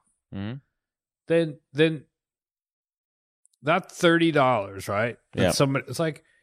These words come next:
Speaker 2: you know what? Give that thirty dollars to somebody else. Go buy some tube socks for people. Like,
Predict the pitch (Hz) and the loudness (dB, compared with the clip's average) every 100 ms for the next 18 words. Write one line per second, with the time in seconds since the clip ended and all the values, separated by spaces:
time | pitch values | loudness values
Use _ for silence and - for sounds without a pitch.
0 | _ 175 208 233 247 233 - _ _ _ | _ -2 2 4 2 -2 -6 _ _ _
1 | _ - 180 202 - 196 185 175 165 160 | _ -8 -2 -2 2 4 4 4 2 2
2 | - 151 147 127 - - 185 202 202 180 | -2 -2 0 0 -2 -4 0 0 2 -2
3 | 147 - 175 156 - 123 107 - - 113 | -4 -2 -2 -2 0 0 -2 -6 -8 -6
4 | - 120 120 117 151 151 | -4 -2 -2 2 2 2